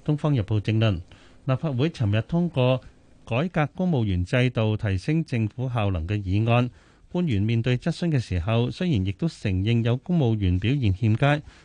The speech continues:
又強調公務員犯錯會按紀律機制嚴肅處理，但只係重申會研究點樣完善公務員評核報告嘅設計同埋使用。正論話，歸根究底，亦都係制度造成。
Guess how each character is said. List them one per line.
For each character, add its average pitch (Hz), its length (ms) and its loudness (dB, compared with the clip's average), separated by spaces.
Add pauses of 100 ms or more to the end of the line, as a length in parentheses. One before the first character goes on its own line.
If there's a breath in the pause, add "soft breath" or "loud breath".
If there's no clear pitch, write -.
又 143 160 0
強 101 260 -2
調 139 140 -2
公 202 160 -2
務 156 120 0
員 98 200 -2
犯 110 260 -2
錯 120 240 0
會 123 220 0
按 120 180 0
紀 123 140 -2
律 120 160 0
機 147 180 0
制 135 140 -2
嚴 95 360 0
肅 139 120 -2
處 - 220 -4 (100)
理， 107 220 2 (300 loud breath)
但 98 200 0
只 120 120 -4
係 113 120 0
重 85 200 -6
申 143 300 0 (240 loud breath)
會 156 160 0
研 104 240 0
究 143 220 -2
點 143 160 -4
樣 180 220 -4
完 85 120 -2
善 120 280 -2
公 175 220 -2
務 110 220 0
員 92 240 0
評 90 240 -2
核 110 80 0 (100)
報 117 160 0
告 117 220 -2
嘅 110 220 0 (640 soft breath)
設 135 260 -2
計 123 220 2
同 101 100 0
埋 85 180 0
使 95 260 -2
用。 117 220 4 (300 soft breath)
正 117 140 -2
論 101 160 2
話， 98 260 2 (340 loud breath)
歸 127 140 0
根 127 160 0
究 110 200 0
底， 110 400 0
亦 113 120 -6 (100)
都 156 180 0
係 104 260 -2
制 120 220 -2
度 107 160 0
造 107 180 2
成。 101 340 0